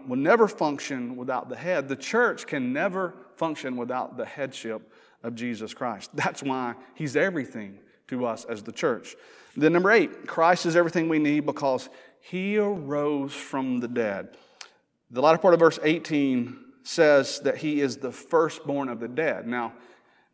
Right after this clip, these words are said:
verse fifteen says he's the firstborn of creation. And, and so this expression is used very similarly,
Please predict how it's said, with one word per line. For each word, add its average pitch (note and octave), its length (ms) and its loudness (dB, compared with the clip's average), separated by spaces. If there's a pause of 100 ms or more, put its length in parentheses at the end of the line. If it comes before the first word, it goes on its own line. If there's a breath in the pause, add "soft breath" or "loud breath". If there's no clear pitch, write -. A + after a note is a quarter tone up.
verse B2+ 220 -4
fifteen C4+ 320 0
says D#3 220 -2
he's D3 100 -4
the D3 100 0
firstborn D3+ 380 -4
of B2 100 -8
creation. C3+ 560 -2
And, A2 220 -10
and B2 80 -10
so D3+ 100 0
this F#3+ 220 0
expression E3 440 -2
is B2+ 120 -2
used D3+ 200 0
very C3+ 160 2
similarly, B2 600 -2